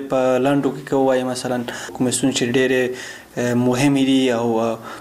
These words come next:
په کومو نورو مسایلو چې تاسو دولت ته وړاندیز لرئ، محلي دولت ته، اه، مرکزي دولت ته، او هر غوښتنه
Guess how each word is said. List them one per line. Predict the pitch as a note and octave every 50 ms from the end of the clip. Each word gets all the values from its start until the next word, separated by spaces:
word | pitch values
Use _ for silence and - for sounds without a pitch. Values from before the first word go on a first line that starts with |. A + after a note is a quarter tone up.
| - -
په | C3+
کومو | - - C#3+ C#3 C#3
نورو | D3 D3 D3 C#3+
مسایلو | C3+ C3 B2 B2 - - C3 C3 C3
چې | B2+ - B2+
تاسو | C3 B2+ B2 - A#2+
دولت | B2 A#2+ B2 C3+ C3+ C3+
ته | - C3+
وړاندیز | B2+ B2+ B2+ B2 B2 B2 A#2+ B2+
لرئ، | B2 A#2+ A#2+ A#2+ A#2+ A#2+
محلي | A#2+ A#2+ A#2+ A#2+ A#2+ C3+
دولت | B2+ C3+ C3+ B2+ B2+ B2 A#2+ A#2 A#2+ -
ته، | B2+ A#2+ A#2 A#2+ A#2+ - - - - - - - - -
اه، | A#2 A2+ A2+ A2+ A2 A2 - - - -
مرکزي | A#2 A#2 A#2 A#2+ A#2+ A#2+ A#2+ A#2 B2+ C3
دولت | C3 C3+ B2+ B2+ B2 C3 B2+ B2 - -
ته، | B2
او | A#2 A2+ A2+ B2
هر | B2 C#3 D#3+ E3 D3+
غوښتنه | C#3 C3 B2 - - C3